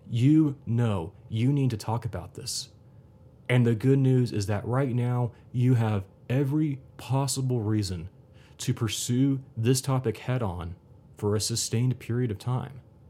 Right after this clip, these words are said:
You're not being unfaithful to your calling. You're not promoting a worldly solution to spiritual problems. You're dealing with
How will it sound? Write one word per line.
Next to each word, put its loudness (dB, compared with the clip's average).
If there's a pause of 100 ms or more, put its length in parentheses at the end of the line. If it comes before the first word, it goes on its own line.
(760)
You're 4
not 4
being 2
unfaithful -2
to -10
your -2
calling. -4 (680)
You're 4
not 6
promoting 4
a 4
worldly 2
solution 0
to -4
spiritual -2
problems. -6 (880)
You're 6
dealing 2
with 4